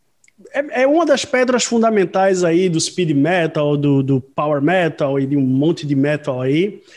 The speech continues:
E, só que esse disco, ele não, ele não fez, né? Ele nem repercutiu muito na Alemanha.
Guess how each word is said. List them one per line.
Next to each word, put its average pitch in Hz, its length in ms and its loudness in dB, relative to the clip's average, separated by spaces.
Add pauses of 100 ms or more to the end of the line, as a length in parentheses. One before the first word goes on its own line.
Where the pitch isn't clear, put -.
(460)
E, 196 400 4
só 311 260 0
que 370 140 -2
esse 392 340 0
disco, 285 420 0
ele 381 160 2
não, 277 760 2
ele 202 200 -6
não 349 140 -2
fez, 226 760 0
né? 156 500 0
Ele 190 200 0
nem 294 180 2
repercutiu 269 560 -2
muito 220 220 0
na 240 80 0
Alemanha. 170 560 0